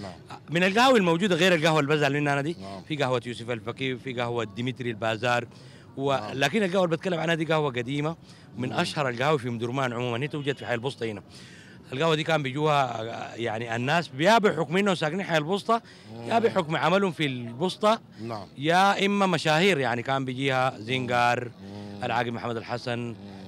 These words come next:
Speaker 2: تحية زروق، أستير قدور، صلاح مصطفى، وغيرهم من الفنانين كانوا
Speaker 1: الفنانين
Speaker 2: بيجوا.
Speaker 1: المشت-، المشت-، المشهورين.
Speaker 2: دي قهوة
Speaker 1: نعم.
Speaker 2: منو؟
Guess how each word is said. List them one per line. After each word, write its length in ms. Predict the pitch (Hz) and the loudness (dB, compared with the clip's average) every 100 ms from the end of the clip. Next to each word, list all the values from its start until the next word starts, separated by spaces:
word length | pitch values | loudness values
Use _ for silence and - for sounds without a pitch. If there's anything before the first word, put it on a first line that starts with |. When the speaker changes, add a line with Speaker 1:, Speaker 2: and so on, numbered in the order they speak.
| - | -14
Speaker 2:
تحية 340 | 113 123 123 | -8 -2 0
زروق، 540 | 117 120 120 127 123 123 | 0 -2 0 -2 -2 -4
أستير 420 | 120 135 120 117 | -6 -6 -6 -4
قدور، 340 | 113 123 123 | -2 -2 -2
صلاح 360 | 117 120 113 101 | -2 -4 -2 -4
مصطفى، 300 | 117 - 185 | -8 -6 -4
وغيرهم 340 | 180 233 220 | 0 2 2
من 100 | 165 | 0
الفنانين 480 | 131 - 135 143 160 | -2 -2 0 0 -2
كانوا 240 | 117 120 | -4 -4
Speaker 1:
الفنانين 240 | 117 95 87 | -6 -8 -12
Speaker 2:
بيجوا. 200 | - 101 | -12 -12
Speaker 1:
المشت-، 120 | 92 | -12
المشت-، 220 | 90 - | -16 -16
المشهورين. 420 | 95 87 92 226 | -18 -16 -4 -2
Speaker 2:
دي 60 | 185 | 0
قهوة 220 | 139 113 | 0 -2
Speaker 1:
نعم. 120 | 95 | -4
Speaker 2:
منو؟ 140 | 110 | -8